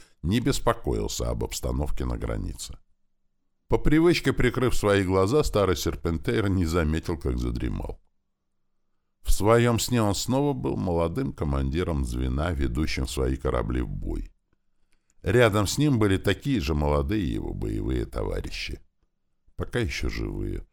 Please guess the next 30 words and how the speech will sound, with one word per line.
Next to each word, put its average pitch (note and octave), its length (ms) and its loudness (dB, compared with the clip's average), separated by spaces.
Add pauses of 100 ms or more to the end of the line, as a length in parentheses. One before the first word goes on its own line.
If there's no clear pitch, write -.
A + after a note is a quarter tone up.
(240)
которые G#2+ 460 4
вместе G2 360 0
с - 100 -2
ним A#2+ 120 2
шли G2+ 200 0
отважно E2+ 480 2
в D#2+ 60 -2
бой B2 320 0 (320)
и A#2+ 80 4
радостно A#2 580 4
кричали F#2 480 2
боевые D2 560 2
крики, D#2+ 400 -2
проливая D2 540 0
кровь C2+ 220 -2
врагов. C2 440 -4 (1600)
Спящий C2+ 640 -2
император C2+ 580 -4
медленно D2 480 -2
шевельнулся. - 840 -6 (1000)
Он F2+ 220 -2
не A2 160 0
видел, B1 380 -2
как - 260 -6
тихо - 300 -4
в A#1 60 -2
зал F#2 240 0
вошел D2+ 360 -2
молодой C2+ 460 0
Хардари, C2+ 600 -2